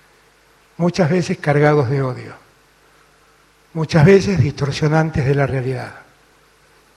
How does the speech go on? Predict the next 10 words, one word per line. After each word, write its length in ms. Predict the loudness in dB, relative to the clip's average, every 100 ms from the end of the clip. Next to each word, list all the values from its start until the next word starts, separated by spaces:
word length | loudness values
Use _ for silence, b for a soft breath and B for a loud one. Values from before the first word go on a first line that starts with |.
| _
Y 60 | -4
volver 240 | 0 4
a 20 | 4
hablar 200 | 4 2
con 360 | -2 -2 -4
franqueza, 540 | -6 -6 -4 -6 -8 -20 -20 _ _
mirándonos 560 | -4 -4 -4 -6 -8 -8
a 60 |
los 140 | -6 -4
ojos, 400 | -6 -8 -20